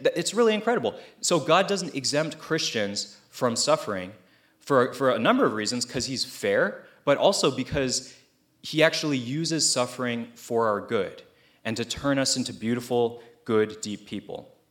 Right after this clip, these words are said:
And so this actually makes a huge difference when you're going through it. I don't know what you guys are going through,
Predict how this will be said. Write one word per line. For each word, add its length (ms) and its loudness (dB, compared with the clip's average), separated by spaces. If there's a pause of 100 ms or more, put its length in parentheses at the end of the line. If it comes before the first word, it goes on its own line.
(680)
And 120 2
so 100 4
this 160 2
actually 300 2
makes 200 0
a 40 0
huge 300 -4
difference 380 -2
when 100 -2
you're 100 -2
going 260 0
through 220 -4
it. 100 0
I 100 4
don't 100 0
know 140 4
what 220 2
you 100 -4
guys 180 -2
are 40 -8
going 280 -6
through, 280 -8